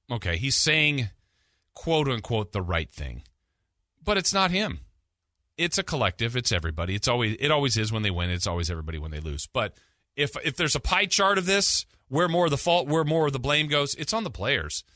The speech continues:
It's on them out there responsible for their own actions. And I, I'll say this again. I, I don't know how many times I've said it.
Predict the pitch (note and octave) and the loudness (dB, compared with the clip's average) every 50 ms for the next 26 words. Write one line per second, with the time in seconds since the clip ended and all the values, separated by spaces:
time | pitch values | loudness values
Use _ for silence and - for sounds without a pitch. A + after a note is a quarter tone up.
0 | _ _ _ _ _ D3+ D#3 - E3+ E3+ F3 F3+ E3 D3 D#3 D#3 D#3+ E3 - - | _ _ _ _ _ -4 -2 0 2 2 2 2 2 2 2 2 2 0 -2 0
1 | C3+ C#3+ D3 C#3+ - D3+ C#3+ C#3+ C3 B2+ - - - C#3+ C#3 C#3 C3+ - C3 C3 | 0 2 0 2 0 0 0 0 0 0 -2 0 0 0 0 0 -2 -2 -4 -6
2 | B2 - C3 A#2 A2+ A2+ A2+ A2 G#2 G2+ F#2+ F2+ E2+ - - F#2 D#2+ D2 - - | -6 -4 -4 -2 -2 0 0 0 0 0 0 -2 -2 -2 -4 -8 -8 -10 -12 -14
3 | - _ _ _ _ _ _ _ _ B2 B2 A#2+ A#2+ A#2+ A2+ A2+ - - A2+ G#2 | -14 _ _ _ _ _ _ _ _ -4 -2 0 2 2 2 0 0 -2 -2 0
4 | - - - D3 D#3 D3+ D3+ D3 - C#3 B2 B2+ C3+ C3+ C3 A2+ F#2+ F2+ F#2 - | 0 2 2 2 2 2 0 0 -2 -2 0 0 0 0 2 0 -2 -2 -4 -6
5 | G#2 G#2+ G2+ F#2+ F2+ G#2+ A#2+ C3+ C#3+ C3+ A2+ C3+ B2+ B2 A2+ A2+ G#2+ G#2 G2 - | -4 -4 -4 -2 -2 -2 -2 -2 -2 -4 -2 -2 -2 -2 -2 -2 -2 -2 -2 -2
6 | - C#3 C3 B2 A#2+ A#2+ - - | 0 0 0 -2 -2 -4 -6 -8